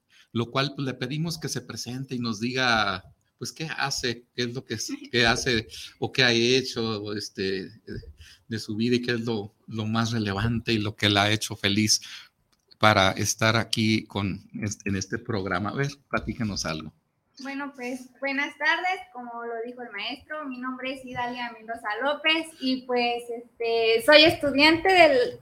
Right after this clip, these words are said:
Speaker 2: de la Universidad Politécnica de Francisco y Madero. Estoy estudiando la carrera de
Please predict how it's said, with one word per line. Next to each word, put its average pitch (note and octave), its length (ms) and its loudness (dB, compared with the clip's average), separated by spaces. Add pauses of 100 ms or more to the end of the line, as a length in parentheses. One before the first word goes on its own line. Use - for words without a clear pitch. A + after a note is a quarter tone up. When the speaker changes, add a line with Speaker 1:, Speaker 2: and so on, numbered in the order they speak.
(120)
Speaker 2:
de A#3 200 0
la A#3 400 4
Universidad B3 800 2
Politécnica A#3+ 720 4
de G#3+ 160 4
Francisco A#3 480 2
y A3+ 40 2
Madero. A#3 640 8
Estoy D4+ 380 4
estudiando B3 440 4
la A#3 200 4
carrera A3 440 4
de A3 300 4